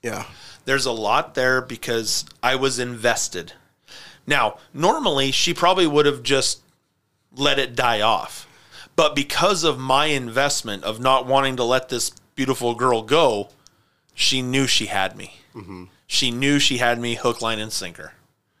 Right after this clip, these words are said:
Speaker 1: Well, it's almost like real girl didn't wanna let go either.
Speaker 2: Real girl was probably, uh, very attracted to me.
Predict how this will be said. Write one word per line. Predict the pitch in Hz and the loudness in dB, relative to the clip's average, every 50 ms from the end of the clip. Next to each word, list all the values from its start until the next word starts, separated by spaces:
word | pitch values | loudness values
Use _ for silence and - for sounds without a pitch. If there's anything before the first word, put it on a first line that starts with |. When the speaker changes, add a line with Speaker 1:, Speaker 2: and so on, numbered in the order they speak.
| _ _ _ _ _ _ - | _ _ _ _ _ _ -6
Speaker 1:
Well, | 117 127 131 135 | -2 0 0 0
it's | 135 131 - - | 0 0 0 0
almost | 156 190 196 - - | 0 0 0 0 0
like | 117 107 98 - - _ - _ - | -2 -2 -2 -4 -10 _ -20 _ -20
real | 120 113 104 113 120 123 123 123 | -12 -6 0 2 2 2 2 0
girl | 117 104 107 95 92 92 90 90 90 95 101 _ _ _ _ _ _ _ _ _ _ _ _ - | -2 -4 -4 -4 -4 -4 -6 -6 -8 -10 -12 _ _ _ _ _ _ _ _ _ _ _ _ -4
didn't | - 131 113 107 | -4 -2 -2 -2
wanna | 98 98 95 95 | -6 -6 -4 -4
let | 95 98 92 92 | -4 -4 -4 -4
go | 101 95 90 | -6 -8 -6
either. | 98 107 - - - - - _ _ _ _ _ | -8 -8 -10 -10 -14 -16 -20 _ _ _ _ _
Speaker 2:
Real | - 117 123 131 143 160 180 208 202 | -14 -10 -6 -2 2 2 2 2 0
girl | 160 143 147 147 147 139 135 131 123 | 0 2 4 4 6 4 4 2 -2
was | 123 120 123 117 - | -2 -2 -2 -2 -4
probably, | - - 131 123 120 123 120 113 117 117 120 110 110 110 - | -2 0 0 0 0 -2 -4 -6 -4 -6 -4 -4 -6 -8 -6
uh, | - 113 | -8 -8
very | 110 104 107 110 127 135 139 139 131 120 | -8 -10 -6 0 2 4 4 4 4 2
attracted | 113 - - 120 113 107 101 - 101 95 | -2 -2 0 0 2 0 0 -2 -10 -14
to | 87 85 | -14 -16
me. | 82 82 82 | -16 -16 -20